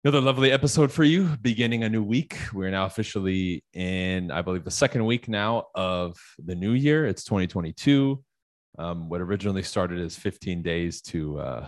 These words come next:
<laughs> I don't even wanna say it, has now turned into almost two years of madness. But hey, for those of you who have kept your head on straight,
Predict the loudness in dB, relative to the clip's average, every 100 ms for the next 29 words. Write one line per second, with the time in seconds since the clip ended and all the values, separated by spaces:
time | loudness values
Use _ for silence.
0 | -16 -18 -14 -14 -14 -16 -16 -16 -12 -10
1 | -10 -10 -8 -6 -8 -10 -18 _ _ _
2 | -8 -4 -4 -6 -8 -8 -8 -10 -10 -8
3 | -8 -8 -10 -10 -10 -8 -8 -10 -10 -4
4 | -2 0 -2 -4 -6 -16 _ _ _ _
5 | _ _ -4 -2 -2 -4 -10 -6 -4 -4
6 | -6 -8 -6 -4 -6 -6 -8 -6 0 2
7 | 2 -2 0 2 0